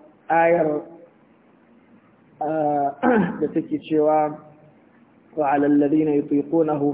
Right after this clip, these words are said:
فدية طعام مسكين"، an shafe hukuncinta, "منسوخة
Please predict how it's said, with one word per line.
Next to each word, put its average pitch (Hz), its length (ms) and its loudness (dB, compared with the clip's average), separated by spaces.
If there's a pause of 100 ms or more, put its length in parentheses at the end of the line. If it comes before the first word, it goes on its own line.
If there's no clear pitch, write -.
فدية 151 300 0 (240)
طعام 151 260 -2 (140)
مسكين"، 208 580 -4 (1500)
an 151 140 -4
shafe 160 400 0
hukuncinta, 160 960 -2 (920)
"منسوخة 170 720 -2